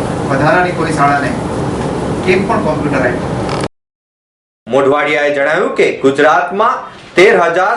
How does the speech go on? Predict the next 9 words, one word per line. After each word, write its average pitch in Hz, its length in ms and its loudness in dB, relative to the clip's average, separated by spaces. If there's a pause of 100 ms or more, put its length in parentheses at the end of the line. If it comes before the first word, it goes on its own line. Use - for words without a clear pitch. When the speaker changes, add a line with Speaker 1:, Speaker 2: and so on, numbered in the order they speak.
Speaker 2:
શાળાઓ 180 400 2
બંધ 170 260 0
કરવાનો 180 400 4 (100)
સૈદ્ધાંતિક 156 640 2
નિર્ણય 175 360 2
ભાજપ 143 340 2
સરકારે 156 440 4
કર્યો 147 260 0
છે. 143 160 2